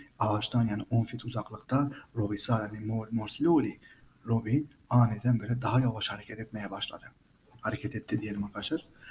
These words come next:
Evet, Gloria ran past him. Gloria gelip onu geçti. And touched the tree first. Ve ağaca ilk dokunan o oldu. Arkadaşlar.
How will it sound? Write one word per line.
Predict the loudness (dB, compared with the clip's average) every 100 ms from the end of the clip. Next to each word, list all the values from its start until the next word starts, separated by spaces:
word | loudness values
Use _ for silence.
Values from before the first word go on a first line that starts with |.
| -20 -20 _ -10
Evet, | -6 -2
Gloria | 4 8 8 6
ran | 2 0
past | 0 -2 2
him. | 0 0 -8 -6
Gloria | 0 2 2
gelip | 0 -2 -2
onu | -2
geçti. | 0 2 0 6 6 6 2 -18 -4
And | -2 2
touched | 6 6 4
the | -2
tree | 6 8
first. | 8 4 -4 -6
Ve |
ağaca | 2 4 4 2
ilk | 4 4 6
dokunan | 6 8 10 8 10
o | 10
oldu. | 10 6 -2 -18 -20 _ _ _ _ -6
Arkadaşlar. | -4 -2 -4 -6 -10